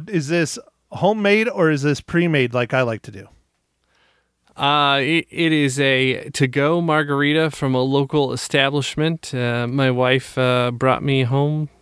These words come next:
Speaker 2: uh, this.
Speaker 1: Well, that's nice that you got a to-go margarita, with or without salt, on the rocks or frozen.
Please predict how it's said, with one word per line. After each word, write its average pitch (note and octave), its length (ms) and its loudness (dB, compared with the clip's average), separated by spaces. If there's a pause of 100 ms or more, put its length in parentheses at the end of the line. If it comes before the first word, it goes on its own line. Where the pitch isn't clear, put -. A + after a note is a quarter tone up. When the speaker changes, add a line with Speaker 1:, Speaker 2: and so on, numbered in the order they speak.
(480)
Speaker 2:
uh, B2+ 340 -4 (560)
this. - 340 -2 (840)
Speaker 1:
Well, D#3+ 280 0
that's E3 340 0
nice F#3+ 260 2
that C3 140 -2
you F3+ 140 -4
got G#3 180 -4
a G3+ 160 -8
to-go C#3+ 280 0
margarita, B2 600 -4
with D#3+ 200 0
or F3+ 80 2
without D3 300 2
salt, A2+ 400 -4
on D3 140 -2
the C#3+ 80 2
rocks F3 480 0 (200)
or G3+ 120 -2
frozen. C3 480 0